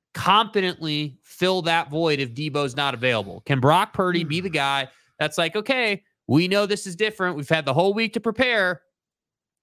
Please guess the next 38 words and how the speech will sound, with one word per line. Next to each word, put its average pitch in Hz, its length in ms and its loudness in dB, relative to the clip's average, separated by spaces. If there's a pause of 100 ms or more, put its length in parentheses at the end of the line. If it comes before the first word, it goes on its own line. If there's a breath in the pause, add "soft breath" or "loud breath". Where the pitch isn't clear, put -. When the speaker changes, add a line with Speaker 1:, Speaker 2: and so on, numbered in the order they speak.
(120)
Speaker 1:
Can 175 200 2
I 175 100 0
get 175 160 -6
the 170 60 -4
job 160 340 -2
done?" 90 260 -18 (180)
And 156 500 -2 (360)
I'm 160 180 0
inclined 185 440 -2
to 214 40 -6
say 214 240 -2
yes, 294 480 -2
but 196 280 -2 (520)
it 180 100 -4
remains 180 300 -4
to 160 60 -12
be 151 120 -4
seen. 104 380 -8 (840)
Speaker 2:
Well, 165 240 6
I 185 140 6
think 214 240 2
one 214 160 2
of 196 80 0
the 170 140 4
other 156 180 6
questions, 131 960 2 (520)
and 147 120 -2
one 190 160 4
of 208 100 2
the - 80 -8
things 175 220 2
that 160 120 -2
really 160 200 2
worries 143 480 2
me 143 100 4
about 131 320 2
the 117 80 -6
Lions 113 640 -6